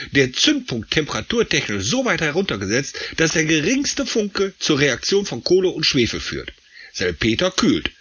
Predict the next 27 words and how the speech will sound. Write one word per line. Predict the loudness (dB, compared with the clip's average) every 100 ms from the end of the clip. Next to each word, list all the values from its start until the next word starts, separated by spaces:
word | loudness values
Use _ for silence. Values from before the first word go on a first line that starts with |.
| -20 -20 -16 2
So | 2 4
konnten | 2 0 -2
sich | -2 0
Napoleons | -2 4 4 4 2 0
Soldaten | 0 2 2 0 -8 -2
aus | -2 0
einem | 0 0 -2
Feldzug | 2 2 2 -2 -2 -4
in | -6 -4
Ägypten | 0 0 0 -4
mit | 0
Hilfe | 2 2 0
von | -6 -4
Schwarzpulver | -2 -2 -2 -2 0 2 0 -2 -4
zumindest | 0 2 2 2 0 0
kühle | 2 2 2
Getränke | 2 2 2 0
zubereiten. | 0 -2 0 0 -2 -4 -20 _ -20 -20 -16 -6
Warum? | -2 0 2 4 4 0 _ _ -20 -8
Salz | 0 4 4 2 0
hat | -2 -2
die | -2
Eigenschaft, | 2 2 2 0 -2 -2
sich | -6 -4
in | -4 -2
warmem | 2 2 0 -2
Wasser | -2 -2